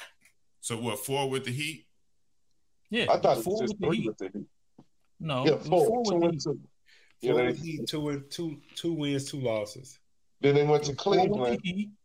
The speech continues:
Speaker 2: and then he went to Cleveland. They went three straight years, right?
Speaker 3: Nah, he got the one, the win. Who did Cleveland beat? Uh, oh, yeah, that's, they beat Golden State three in a row. So four and three, seven years.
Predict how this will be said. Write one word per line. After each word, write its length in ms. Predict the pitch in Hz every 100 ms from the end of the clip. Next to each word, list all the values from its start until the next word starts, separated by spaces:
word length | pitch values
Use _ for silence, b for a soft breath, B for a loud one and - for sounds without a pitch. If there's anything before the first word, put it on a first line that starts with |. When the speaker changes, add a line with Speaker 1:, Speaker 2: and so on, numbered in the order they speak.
| _ _ _
Speaker 2:
and 80 | 135
then 120 | 147
he 60 | 160
went 160 | 170
to 60 | 170
Cleveland. 500 | - 202 214 185 156
They 100 | 160
went 240 | 165 160 165
three 160 | 170
straight 260 | 156 165 151
years, 300 | 180 202 123
right? 200 | 147 185 _ _ _ _ _ -
Speaker 3:
Nah, 260 | 156 160 143
he 100 | 165
got 240 | 156 139
the 80 | 139
one, 480 | 120 160 175 180 185 -
the 80 | -
win. 560 | 127 156 165 160 156 143 - -
Who 100 | 269
did 140 | 220
Cleveland 420 | 233 208 165 143
beat? 280 | 135 117 104
Uh, 420 | - 113 107 101 95 - _ _ _ _ _ _ - - - _ _ _ _ _ _ _ _ _ -
oh, 120 | 170 170
yeah, 100 | 147
that's, 280 | 143 151 -
they 180 | 143
beat 200 | 151 170
Golden 260 | 165 175 170
State 320 | - 180 139
three 200 | 147 165
in 60 | 160
a 40 |
row. 280 | 170 185 127
So 180 | - 151
four 280 | - 180 185
and 100 | 185
three, 200 | 226 170
seven 440 | - - 185 190 208
years. 480 | 233 - - -